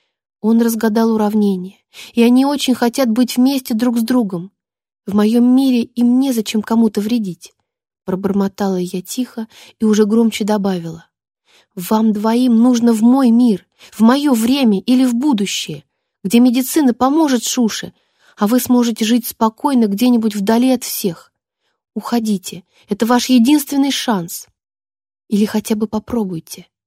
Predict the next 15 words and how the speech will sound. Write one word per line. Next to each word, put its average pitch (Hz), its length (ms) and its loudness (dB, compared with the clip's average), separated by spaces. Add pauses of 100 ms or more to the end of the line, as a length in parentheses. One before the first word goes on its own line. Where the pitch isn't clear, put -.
(480)
Ни 247 200 6
ты, 277 280 -6
Алмур, 202 460 0
ни 240 180 6
Шуша 247 500 -2 (260)
уже 240 180 4
ничего 294 400 2
не 302 120 4
теряете. 247 720 -2 (420)
Хуже 226 340 -2
не 226 120 0
будет». 214 420 -10 (1000)
Я 196 180 -2
озвучила 208 520 -4
решение 226 640 -6